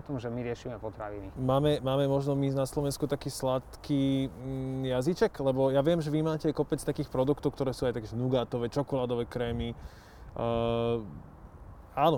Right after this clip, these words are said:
Speaker 2: je to v podstate taká náhrada sladkosti, keby som to
Speaker 1: Áno.
Speaker 2: povedal.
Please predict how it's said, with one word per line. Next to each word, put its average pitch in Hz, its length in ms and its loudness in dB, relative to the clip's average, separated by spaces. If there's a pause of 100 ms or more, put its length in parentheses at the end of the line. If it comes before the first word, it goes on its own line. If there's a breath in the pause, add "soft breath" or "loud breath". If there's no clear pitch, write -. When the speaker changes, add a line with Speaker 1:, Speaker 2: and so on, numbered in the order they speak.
Speaker 2:
je 135 100 4
to 160 80 -2
v 139 100 -4
podstate 147 360 -2
taká 135 240 -2
náhrada 131 480 0
sladkosti, 131 640 -2
keby 113 160 -8
som 117 160 -8
to 113 80 -8
Speaker 1:
Áno. 127 80 -12
Speaker 2:
povedal. 120 280 -2